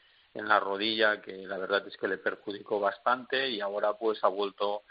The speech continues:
a un buen nivel y bueno, los minutos que jugó,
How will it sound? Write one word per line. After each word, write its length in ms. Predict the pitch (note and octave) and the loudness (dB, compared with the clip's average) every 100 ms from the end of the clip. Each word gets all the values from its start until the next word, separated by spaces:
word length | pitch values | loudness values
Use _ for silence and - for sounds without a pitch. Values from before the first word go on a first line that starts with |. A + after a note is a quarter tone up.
| - - _ _ - | -18 -20 _ _ -2
a 140 | G2+ | 0
un 200 | G#2 G#2 | 0 -2
buen 240 | G#2 G2+ G2 | 0 0 2
nivel 420 | G2 A#2+ D3+ - - | 2 2 2 -8 -18
y 420 | - G2+ G2+ G2 G2 | -10 -6 -4 -4 -6
bueno, 480 | G2 A2 A#2 F2+ - G#2+ | -2 0 0 -4 -8 -10
los 220 | G2 G2 A#2 | -6 -6 -6
minutos 480 | G2 G2+ F#2+ G#2+ | -8 -6 -2 -2
que 140 | - A2 | -2 -6
jugó, 600 | - A2 A2 A#2+ D3 - | -2 0 2 2 0 -6